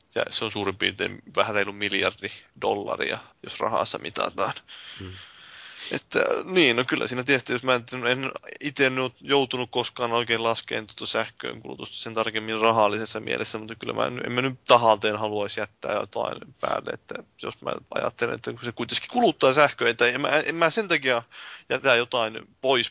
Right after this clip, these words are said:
Speaker 1: päältä, että mä ajattelen, että siinä menee rahaa, vaan enemmänkin just niin se, että turha, sitä on turhan takia sitä sähköä kuluttaa, että ei niinkään rahallisesta syystä, vaan enemmänkin ympäristöllisistä tai muista syistä.
Speaker 2: Mm.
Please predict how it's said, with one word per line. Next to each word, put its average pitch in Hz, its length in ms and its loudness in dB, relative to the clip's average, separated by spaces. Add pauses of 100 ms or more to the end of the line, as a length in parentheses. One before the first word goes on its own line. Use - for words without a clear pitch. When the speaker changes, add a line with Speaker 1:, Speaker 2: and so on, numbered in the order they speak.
Speaker 1:
päältä, 101 400 0
että - 240 -6
mä 107 120 -4
ajattelen, 107 260 -8
että 107 100 -14
siinä 113 160 -4
menee 110 200 4
rahaa, 117 500 6
vaan 107 180 -4
enemmänkin 107 420 -2
just 104 160 -6
niin 107 80 -10
se, 110 60 -12
että 107 160 -16
turha, 113 260 -6
sitä 113 140 -2
on 113 140 -6
turhan 113 340 -6
takia 104 260 -6
sitä - 160 -10
sähköä - 460 -4
kuluttaa, - 500 -10
että - 240 -14 (460)
ei 113 100 0
niinkään 113 280 0
rahallisesta 110 520 2
syystä, 104 400 -8
vaan 104 240 0 (360)
enemmänkin 117 500 2
ympäristöllisistä - 840 -10
tai - 160 -12
muista - 320 -14
syistä. - 300 -14 (240)
Speaker 2:
Mm. 107 220 -8